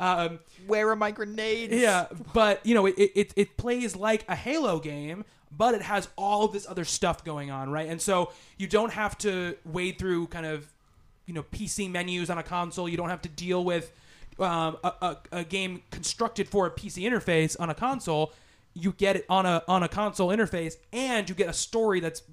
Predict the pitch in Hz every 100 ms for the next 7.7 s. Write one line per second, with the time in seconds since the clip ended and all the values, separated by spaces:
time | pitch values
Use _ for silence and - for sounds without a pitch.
0 | - - 202 175 - 147 165 151 208 226
1 | 165 156 151 - _ _ - 180 208 208
2 | 214 180 185 165 156 - 220 160 - 175
3 | 160 147 170 175 156 160 185 170 175 -
4 | 269 220 175 160 160 156 156 143 156 151
5 | 151 - 202 180 165 160 247 196 160 147
6 | 147 147 - - - 156 156 151 147 147
7 | 147 - - - 170 165